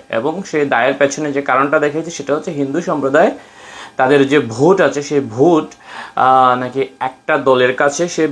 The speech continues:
তারা বিক্রি করে দিয়েছে। হ্যাঁ, তারা, আহ, কোনো কিছু চিন্তা করে না, আহ, কোনো কিছু প্রশ্ন করে না, জানার চেষ্টা করে না, তাদের আশা আকা-, আকাঙ্ক্ষার বাস্তবায়ন ঘটাবে কি না এরকম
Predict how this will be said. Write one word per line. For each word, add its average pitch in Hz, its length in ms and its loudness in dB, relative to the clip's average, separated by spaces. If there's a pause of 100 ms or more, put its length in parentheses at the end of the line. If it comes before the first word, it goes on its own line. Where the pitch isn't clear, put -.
(220)
তারা 123 180 2
বিক্রি 139 340 0
করে 120 200 4
দিয়েছে। 98 380 0 (680)
হ্যাঁ, 208 320 -2
তারা, 139 340 2 (500)
আহ, 127 680 2
কোনো 135 200 -4
কিছু 139 220 -8
চিন্তা 139 360 -2
করে 139 240 2
না, 151 220 0 (360)
আহ, 117 160 0
কোনো 127 220 -4
কিছু 131 240 -2
প্রশ্ন 131 420 0
করে 151 220 2
না, 180 160 0
জানার 120 320 0
চেষ্টা 147 280 -4
করে 165 240 0
না, 190 100 -2
তাদের 131 460 2 (160)
আশা 117 300 -2
আকা-, 123 480 0
আকাঙ্ক্ষার 131 1000 0
বাস্তবায়ন 117 680 0
ঘটাবে 123 380 -2
কি 131 220 -4
না 143 80 -2
এরকম 156 540 2